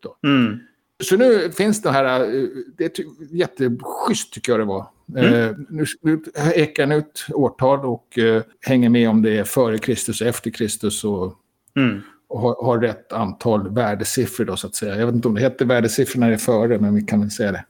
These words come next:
Speaker 2: Ja, jag t-, jag tror faktiskt här är utfyllnadssiffror, eller på engelska
Speaker 1: Ja.
Speaker 2: pad-, padding.
Speaker 1: Ja.
Speaker 2: Det kommer väl från den här, eh, standarden om tid, eh, åttiosex noll ett,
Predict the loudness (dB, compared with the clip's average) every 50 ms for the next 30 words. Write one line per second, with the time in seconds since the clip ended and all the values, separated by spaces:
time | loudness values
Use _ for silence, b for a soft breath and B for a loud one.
0 | _ _ _ _ -6 -2 0 2 2 4 2 2 0 -2 -2 -2 -4 -2 -2 -2
1 | 0 0 0 0 -2 -2 0 0 2 2 2 4 4 4 2 2 2 0 0 -2
2 | -4 -6 -8 -8 -12 -12 -12 -12 -12 -12 -12 -14 -18 B B B B B B B
3 | B B 0 0 0 0 -2 -4 -2 0 2 2 2 2 2 0 -2 -4 -4 -6
4 | -6 -8 -4 -2 0 0 0 0 -2 -2 -2 0 0 -2 -2 -2 -2 -2 -2 -2
5 | -4 -6 -6 -2 2 2 4 4 2 0 0 0 -2 -2 -4 -8 -4 -2 -2 0
6 | 0 -2 -4 -6 -8 -14 B B B B B B B B B B B B _ -12
7 | -12 -12 -6 -2 2 2 2 2 -2 -6 -2 0 0 2 2 2 2 2 2 2
8 | 2 2 0 0 -2 -2 0 0 2 2 2 2 2 0 0 0 -2 -2 -4 -8
9 | -4 -2 0 0 0 0 -2 -2 0 0 2 2 2 0 0 -2 -4 -4 -6 -8
10 | -4 -2 0 2 2 0 0 -2 -4 -8 -8 -4 -4 -2 0 0 0 0 0 0
11 | -2 -4 -6 -8 -12 _ _ _ _ _ _ _ _ _ _ _ -18 -16 -12 -10
12 | -10 -10 -8 -8 -6 -4 -4 -4 -4 -2 -2 0 2 2 2 0 -4